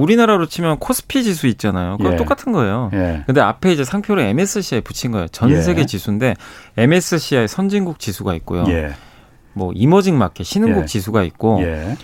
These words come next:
Speaker 1: 개발도상국이죠. 예전
Speaker 2: 예.
Speaker 1: 옛날에 우리나라도 개발도상국이었잖아요. 이게
Speaker 2: 그렇죠.
Speaker 1: 세 개로 나눠요.
Speaker 2: 예.
Speaker 1: 근데 우리나라가 영국의 파이낸셜 타임즈라고 아실 거예요.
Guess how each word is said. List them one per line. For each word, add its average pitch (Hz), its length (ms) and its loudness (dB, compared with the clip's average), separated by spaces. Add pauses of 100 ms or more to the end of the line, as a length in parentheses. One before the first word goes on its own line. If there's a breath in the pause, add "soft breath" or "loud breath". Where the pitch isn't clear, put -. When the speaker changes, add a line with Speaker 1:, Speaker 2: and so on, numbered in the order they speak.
(340 loud breath)
Speaker 1:
개발도상국이죠. 123 880 2
예전 202 320 4
Speaker 2:
예. - 180 -2
Speaker 1:
옛날에 175 300 6
우리나라도 139 520 4
개발도상국이었잖아요. 110 960 2
이게 87 80 -2
Speaker 2:
그렇죠. 107 140 0
Speaker 1:
세 214 120 0
개로 208 240 2
나눠요. 90 480 -2
Speaker 2:
예. 87 220 0 (200 loud breath)
Speaker 1:
근데 143 160 2
우리나라가 147 840 2 (400 soft breath)
영국의 170 460 2
파이낸셜 254 600 2
타임즈라고 147 540 0
아실 80 240 -6
거예요. 80 320 -8